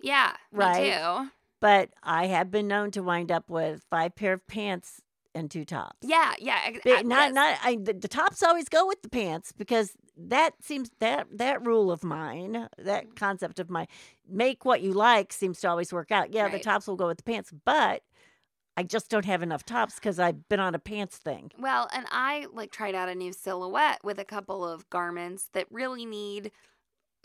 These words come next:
Speaker 1: I need to then fill in some holes, you
Speaker 2: Uh-huh.
Speaker 1: know, in my
Speaker 2: Sure.
Speaker 1: wardrobe.
Speaker 2: Sure.
Speaker 1: Uh, like, I'm not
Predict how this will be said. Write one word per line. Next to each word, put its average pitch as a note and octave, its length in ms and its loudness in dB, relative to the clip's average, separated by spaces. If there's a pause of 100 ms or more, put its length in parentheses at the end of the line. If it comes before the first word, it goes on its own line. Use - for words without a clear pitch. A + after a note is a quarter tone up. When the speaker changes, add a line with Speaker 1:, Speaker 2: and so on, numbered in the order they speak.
(100)
Speaker 1:
I G#3+ 140 0
need A3 180 -8
to G3+ 40 -10
then F#3+ 180 -4
fill F#3+ 260 -2
in E3+ 160 -8
some D#3 160 -16
holes, - 540 -14 (100)
you F#3+ 100 -4
Speaker 2:
Uh-huh. F#3+ 80 6
Speaker 1:
know, F3 220 4
in F#3+ 140 -2
my E3+ 140 -2
Speaker 2:
Sure. F#3 140 0
Speaker 1:
wardrobe. - 580 -4
Speaker 2:
Sure. F#3 120 -2
Speaker 1:
Uh, E3+ 260 2 (380)
like, F3+ 300 -8 (720)
I'm G3+ 160 -4
not G#3+ 340 2